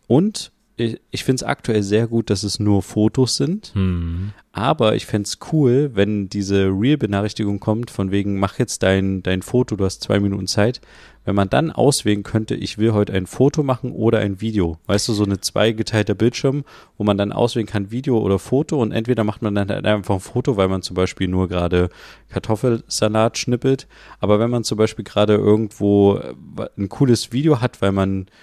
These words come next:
Speaker 1: keine Ahnung, wir beide sind auf einem Dreh oder sowas, weißt
Speaker 2: Ja.
Speaker 1: du, da ist manchmal ein Foto irgendwie blöd, aber wenn in dem Moment gerade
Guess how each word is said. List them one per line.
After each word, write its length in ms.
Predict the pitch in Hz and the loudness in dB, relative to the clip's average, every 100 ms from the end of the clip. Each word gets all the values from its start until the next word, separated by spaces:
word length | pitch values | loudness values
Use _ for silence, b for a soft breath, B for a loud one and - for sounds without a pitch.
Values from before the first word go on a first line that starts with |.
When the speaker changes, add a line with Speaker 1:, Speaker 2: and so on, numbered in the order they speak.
| b | b
Speaker 1:
keine 220 | - 92 90 | -8 -4 -2
Ahnung, 260 | 95 92 | -2 0
wir 100 | 98 | 0
beide 240 | 95 98 98 | 2 2 2
sind 180 | 101 | -2
auf 140 | 98 - | -2 -4
einem 100 | 101 | -4
Dreh 280 | 95 110 117 | 0 0 2
oder 220 | 95 92 | 0 0
sowas, 300 | 87 87 85 | 0 -4 -2
weißt 180 | 95 107 | 0 0
Speaker 2:
Ja. 60 | |
Speaker 1:
du, 60 | 104 | 0
da 40 | 101 | -2
ist 140 | - | -2
manchmal 320 | 110 - 107 | -4 -2 -4
ein 40 | 95 | -2
Foto 460 | - 123 123 113 | 0 0 2 2
irgendwie 300 | 107 107 101 | 2 2 0
blöd, 420 | 95 104 117 113 | -2 2 4 4
aber 240 | - 92 90 | 2 0 2
wenn 140 | 98 | 2
in 120 | 101 | 0
dem 140 | 92 123 | 0 0
Moment 320 | 131 113 107 | 0 -2 -4
gerade 420 | - 98 98 98 | -2 2 4 2